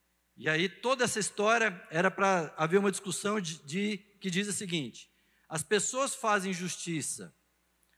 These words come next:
as pessoas são justas, presta atenção, porque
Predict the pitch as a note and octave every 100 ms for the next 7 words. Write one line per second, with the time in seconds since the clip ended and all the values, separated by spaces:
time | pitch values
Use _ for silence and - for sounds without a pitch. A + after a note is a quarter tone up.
0 | - - F#3+ F3 A3+ A3+ A#3 A#3 F3 F#3+
1 | C#3+ A2+ - D#3 D#3+ G#3+ - C#3+ F#2 -
2 | _ _ _ - F#3 F#3 F3+ D#3+ G#2 -